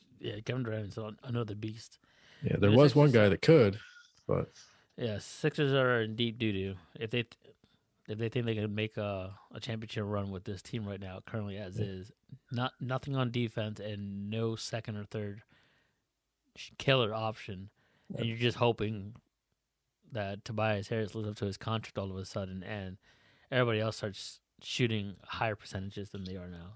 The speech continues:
Speaker 2: And there's nothing coming off the bench either, but that could change.
Speaker 1: Could
Speaker 2: As we
Speaker 1: change.
Speaker 2: have, uh, as you have noted, they have potentially,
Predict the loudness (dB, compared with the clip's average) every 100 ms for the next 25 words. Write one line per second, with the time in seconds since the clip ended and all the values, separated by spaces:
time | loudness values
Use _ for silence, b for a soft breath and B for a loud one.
0 | 2 6 6 8 6 4 4 8 8 6
1 | 4 4 6 4 4 4 4 4 4 2
2 | _ 2 6 6 8 6 6 2 -6 -10
3 | _ _ 0 2 6 6 6 6 6 6
4 | 6 6 4 0 _ -20 _ _ _ 2
5 | 6 6 6 4 6 8 8 8 8 6
6 | 2 6 6 6 6 6 4